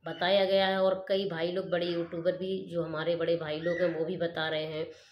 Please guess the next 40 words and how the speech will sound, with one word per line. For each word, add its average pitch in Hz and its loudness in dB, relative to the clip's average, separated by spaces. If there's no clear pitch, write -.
कि 180 -4
उनके 165 0
साथ 180 -2
बहुत 170 -4
गलत 180 0
हो 165 -2
रहा 160 -2
है, 165 -2
ऐसा 165 -6
नहीं 160 -4
होना 151 -4
चाहिए। 143 -10
तो - -20
friends, 190 -2
तो 196 -2
कैसे 185 -2
हैं 185 4
आप 180 -2
सब? 185 -4
स्वागत 185 -2
है 175 -4
आपका 175 -10
हमारे 170 -6
YouTube 175 -10
channel 175 -4
रोशनी 170 -4
काव्य 165 -4
में 175 -2
और 175 0
उम्मीद 170 -2
करती 170 -8
हूँ 170 -6
कि 165 -8
आप 156 -6
सब - -14
ठीक 165 -16
होंगे, 170 -6
स्वस्थ 208 -2
होंगे। 196 2
बाकी 196 -2